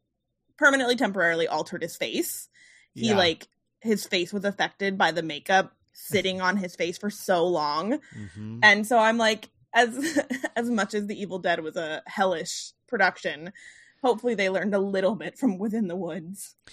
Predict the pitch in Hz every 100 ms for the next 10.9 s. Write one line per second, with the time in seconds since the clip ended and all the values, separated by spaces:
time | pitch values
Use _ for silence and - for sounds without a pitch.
0 | - - 170 202 226 - 196 - 240 -
1 | 220 220 170 165 196 214 202 - 175 180
2 | 170 156 170 143 160 165 147 165 - 175
3 | 180 156 208 240 180 143 143 151 139 135
4 | 139 151 143 143 135 202 214 131 165 220
5 | 202 190 190 180 160 127 180 170 139 143
6 | 147 151 170 180 208 185 156 - 131 -
7 | 254 156 202 110 - - - - - -
8 | 196 202 208 190 - 202 - - 214 233
9 | 202 202 208 185 180 160 170 175 147 -
10 | 196 247 170 - 170 143 143 147